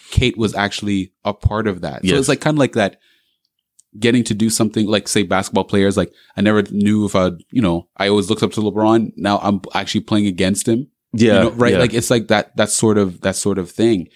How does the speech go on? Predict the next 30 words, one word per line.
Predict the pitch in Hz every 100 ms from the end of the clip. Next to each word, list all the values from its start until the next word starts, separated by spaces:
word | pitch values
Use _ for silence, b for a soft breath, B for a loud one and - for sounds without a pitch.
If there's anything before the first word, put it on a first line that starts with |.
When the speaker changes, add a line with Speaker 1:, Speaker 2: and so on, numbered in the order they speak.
| -
Speaker 2:
That's | - 95
a |
Speaker 1:
Which | 82
Speaker 2:
perfect, | 95 101 90 87 82 87
uh, | 85
Speaker 1:
Yeah. |
Speaker 2:
example. | 73 - 80 - 80
Yeah. | 85
Speaker 1:
Yeah, | 95
which | 87 101
is, | 110 98
like, | 95 -
really, | 92 104 101 95 92 - _ _ -
which | 135
is | 143
really | 156 151
cool | 143 147 127 95
just | 101
to | 113
see. | - - 113 110 107 101 _ _ _ _ _ _ _ _ _ _ _ _ _
It, | 123 131 123 -
it, |
they | 120
never | 135 143 139
said | - - 123
that | 123 90 -
these | 117 117 110
were | 101 101
those | 98 98 87
moments, | 92 92 110 143 190